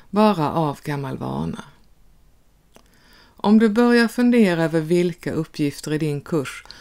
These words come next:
som skulle kunna lämpa sig för varierade redovisningsformer, så är det kanske två frågor som poppar upp. Hur kan du göra de olika formerna likvärdiga?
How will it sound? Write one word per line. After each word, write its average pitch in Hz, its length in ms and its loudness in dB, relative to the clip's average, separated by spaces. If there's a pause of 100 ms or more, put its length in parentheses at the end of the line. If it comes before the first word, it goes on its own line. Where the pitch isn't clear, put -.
(120)
som 208 160 2
skulle 220 200 2
kunna 214 220 4
lämpa 214 480 4
sig 160 200 -6
för 160 320 -2
varierade 160 500 -2
redovisningsformer, 139 1300 -6 (380)
så - 100 -4
är 277 100 2
det 208 60 0
kanske 165 280 -4
två - 380 -6
frågor 165 340 -6
som - 180 -8
poppar - 400 -16
upp. - 320 -16 (2750)
Hur 175 480 4
kan 196 220 0
du 190 60 4
göra 196 260 4
de 160 160 0
olika 160 440 0
formerna 156 460 -4
likvärdiga? 143 840 -8